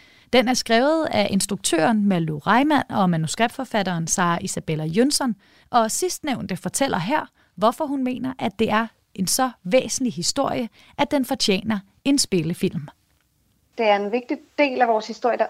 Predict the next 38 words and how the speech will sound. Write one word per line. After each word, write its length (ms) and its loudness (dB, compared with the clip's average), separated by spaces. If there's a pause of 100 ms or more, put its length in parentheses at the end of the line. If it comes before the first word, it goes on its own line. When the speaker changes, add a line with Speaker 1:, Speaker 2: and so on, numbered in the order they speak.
Speaker 2:
også 280 4 (180)
trækker 260 2 (120)
tråde 260 0
ind 120 -2
i 40 0
nutiden. 580 2 (500)
Vi 240 -4
har 260 2
jo 160 -2
helt 280 -4
fra 80 4
begyndelsen 520 -2
været 180 2
optaget 380 2
af, 60 4
hvordan 220 2
man 200 2
også 200 0
kunne 140 -4
gøre 240 4
det 240 -4
vedkommende. 720 0
Altså, 260 -2 (440)
det 80 0
har 60 0
ikke 340 2 (220)
kun 240 2
været 160 6
intentionen 680 -2 (100)
at 60 2
ligesom 360 -4
vise 280 0
et 80 0
stykke 480 0
underbelyst 840 0 (320)
Danmarks 400 -2
historie. 500 -2
Vi, 160 -2